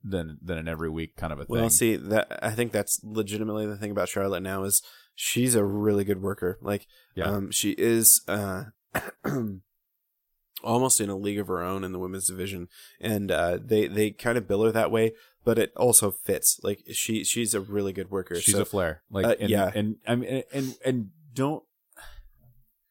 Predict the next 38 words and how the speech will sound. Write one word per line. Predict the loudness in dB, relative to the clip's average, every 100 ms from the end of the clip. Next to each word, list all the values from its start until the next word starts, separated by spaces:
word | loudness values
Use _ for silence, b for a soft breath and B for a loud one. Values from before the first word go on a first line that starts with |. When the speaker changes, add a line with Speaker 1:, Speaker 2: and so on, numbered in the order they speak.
| _ _ _ _ _
Speaker 1:
there's, | 0 0
there's | -2 2 2 4
lots | 2 2
of | 0
people | -4 -4 -4
that |
have | -4
been | -6 -6
flairs. | -4 -4 -4 -6
David | -4 -2 -2
Flair | -2 -2
was | -4
a | -6
wrestler | -6 -6 -10
too, | -6 -6
and | -4
he, | -8 -8
he | -8
never | -6 -6 -6
really | -6 -6
amounted | -8 -8 -10
to | -10
much. | -12 -8
Reed, | -4 -4 -4
unfortunately, | -6 -4 -4 -6 -8 -8 -6
um, | -6 -6 -10 -16 b b b _ -6
uh, | -4 -2
passed | 0 0 -2
away | -4 -2 0
before | -2 -6 -6 -6
we | -4
really | -4 -4 -6
got | -8
to |
see | -6 -4 -4 -4
if | -8 -6
he | -6
was, | -4 -4 -6